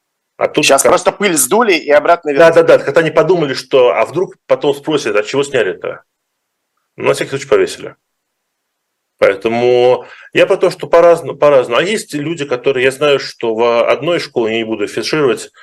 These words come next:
Speaker 1: тоже хорошей московской, э, директор сидит и пишет каждый раз конспекты, что было на, э,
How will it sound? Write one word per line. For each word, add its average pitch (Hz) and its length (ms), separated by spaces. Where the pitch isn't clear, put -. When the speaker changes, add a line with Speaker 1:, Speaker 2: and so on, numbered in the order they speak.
Speaker 1:
тоже 110 240
хорошей 117 340
московской, 104 1000
э, 95 280
директор 120 400
сидит 127 440
и 95 760
пишет 135 300
каждый 110 260
раз 110 160
конспекты, - 480
что - 160
было 98 320
на, 90 520
э, 90 180